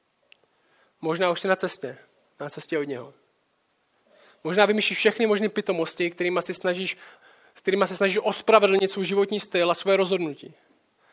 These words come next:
Možná nenahláváš tě něco Bohu, ale sám sobě.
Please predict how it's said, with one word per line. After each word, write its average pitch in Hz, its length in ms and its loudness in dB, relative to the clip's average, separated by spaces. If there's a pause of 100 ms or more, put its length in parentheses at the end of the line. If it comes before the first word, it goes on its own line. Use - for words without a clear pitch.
(320)
Možná 196 300 4
nenahláváš 214 520 6
tě 214 80 0
něco 208 220 -2
Bohu, 202 220 4
ale 196 100 6
sám 196 240 2
sobě. 185 420 0